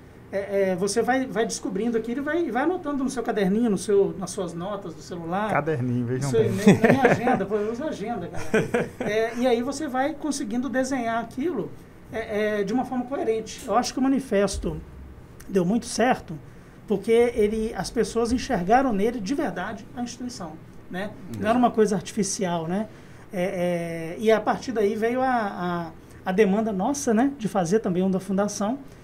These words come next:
Speaker 1: E depois, com, com alegria, veio a demanda deles de fazer uma da, da,
Speaker 2: Do
Speaker 1: E-,
Speaker 2: E T I T.
Speaker 1: da E T I T,
Speaker 2: É.
Speaker 1: né, que é a escola técnica.
Speaker 2: A ideia do manifesto, assim, quando a gente pensa no processo de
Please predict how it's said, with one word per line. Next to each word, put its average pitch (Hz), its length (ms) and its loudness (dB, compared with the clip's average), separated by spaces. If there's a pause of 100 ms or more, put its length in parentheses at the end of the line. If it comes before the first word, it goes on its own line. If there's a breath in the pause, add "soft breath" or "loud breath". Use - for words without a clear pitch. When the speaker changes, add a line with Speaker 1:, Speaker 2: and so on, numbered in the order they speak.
(260 loud breath)
Speaker 1:
E 214 80 2
depois, 240 600 2
com, 220 200 0
com 226 120 0
alegria, 240 480 6
veio 254 240 4
a 247 40 0
demanda 240 320 2
deles 226 340 4
de 262 80 -4
fazer 240 240 -4
uma 226 220 0
da, 240 240 2
da, 190 160 2
Speaker 2:
Do 202 60 6
Speaker 1:
E-, 208 40 4
Speaker 2:
E 202 40 2
T 151 100 -2
I 139 120 -2
T. - 120 -14
Speaker 1:
da 202 100 6
E 202 40 6
T 233 100 0
I 196 180 4
T, - 100 -4
Speaker 2:
É. 202 40 -2
Speaker 1:
né, 190 120 -2
que 196 80 -4
é - 40 0
a - 20 -2
escola 180 260 -6
técnica. 151 320 -8 (100)
Speaker 2:
A 139 120 2
ideia 185 240 2
do 214 100 0
manifesto, 170 800 0
assim, 127 240 -6
quando 143 160 -4
a 135 40 -6
gente 156 200 -8
pensa 156 300 -10
no 151 80 -10
processo 143 540 -6
de 127 220 -8